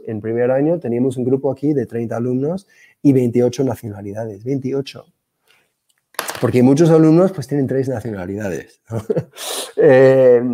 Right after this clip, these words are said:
pero, eh, realmente lo que queríamos hacer es ver qué es una casa para vosotros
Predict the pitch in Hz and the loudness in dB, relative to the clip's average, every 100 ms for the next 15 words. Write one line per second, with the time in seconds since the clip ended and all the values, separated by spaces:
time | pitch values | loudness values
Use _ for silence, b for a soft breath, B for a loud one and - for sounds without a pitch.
0 | - 135 135 135 135 131 139 131 127 135 | -6 0 2 4 4 4 0 -2 -2 -2
1 | 139 143 139 127 135 123 127 135 143 143 | -4 -4 -4 -6 -10 -10 -6 -6 -6 -8
2 | 156 143 160 135 156 156 _ 180 185 175 | -10 -10 -10 -8 -8 -8 _ 2 2 2
3 | - _ _ - 143 120 107 98 - - | -10 _ _ -4 -4 -4 -10 -16 -18 -20
4 | _ _ _ 117 110 104 - 110 127 | _ _ _ -14 -14 -14 -18 -20 -20